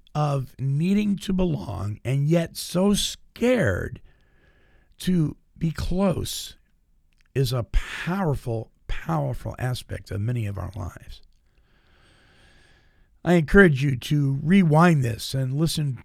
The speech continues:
to it again. And remember, this meditorial is definitely something to think about.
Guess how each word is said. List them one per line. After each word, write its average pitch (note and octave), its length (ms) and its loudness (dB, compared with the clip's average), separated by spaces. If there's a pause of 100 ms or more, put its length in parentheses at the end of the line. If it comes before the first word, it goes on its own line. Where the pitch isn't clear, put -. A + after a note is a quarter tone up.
to C#3+ 180 0
it B2 100 -2
again. A#2 360 -2 (880)
And C3 120 0
remember, C#3+ 560 2 (460)
this D3+ 200 -4
meditorial D#3+ 880 2
is C3+ 200 -4
definitely G2+ 800 -4 (680)
something G2+ 520 -4
to C3 100 -2
think A2 260 -2
about. - 380 -12